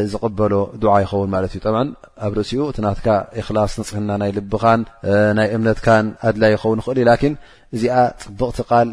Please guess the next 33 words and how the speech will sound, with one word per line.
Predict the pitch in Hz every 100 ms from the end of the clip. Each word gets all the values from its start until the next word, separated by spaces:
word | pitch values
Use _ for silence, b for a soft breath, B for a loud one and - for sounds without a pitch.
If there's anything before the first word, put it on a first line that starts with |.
| -
ነታ | 101 104 110 117 110 -
ቅድሚ | - 113 110
ሕጂ | 110 110
ተቐበለ | 107 110 113 107 110
ኣላህ | 110 110
ስብሓነ | 107 113 110
ወተዓላ | 107 107 107
ስለ | 101 104
ዝኾነት | 104 - 123 147 - b b 107
ንዓ | 110 107
እንተዘውተርካ | 104 104 104 - 113 127 123
ኣብ | 113 98
ግዜ | 104 104
ጭንቅኻን | 110 98 101 104 101
ኣብ | 98
ግዜ | 101
ሽግርካን | 92 101 107 107 131 135 b b b -
ንህልካ | 104 101 104
ደኣ | 98 98
እሰይ | - 98
ጠቓሚ | - 101 98 92
ትኸውን | - 95 92
ማለት | 90 87 87
እዩ። | 90 - _ _ - - _ _ _ _
ወላህ | 110 131 147
ስብሓነ | 139 143 143
ወተዓላ | 127 143 135 143
ዳኢመን | 131 139 123 131 135
ዩጂብ | 131 113 139 143
ልሙጠር፣ | 131 123 127 139 127 - - b b b b -
ኩሉ | 156 127
ግዜ | 117 120 151 135 _
እቲ | 113 -